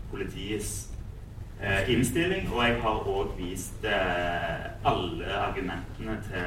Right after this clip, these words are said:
Atle Helgesen, som var, var hans forsvarer, på, på hvorfor de mente at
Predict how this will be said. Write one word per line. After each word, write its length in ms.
Atle 200
Helgesen, 440
som 200
var, 320
var 140
hans 140
forsvarer, 520
på, 340
på 140
hvorfor 720
de 180
mente 480
at 60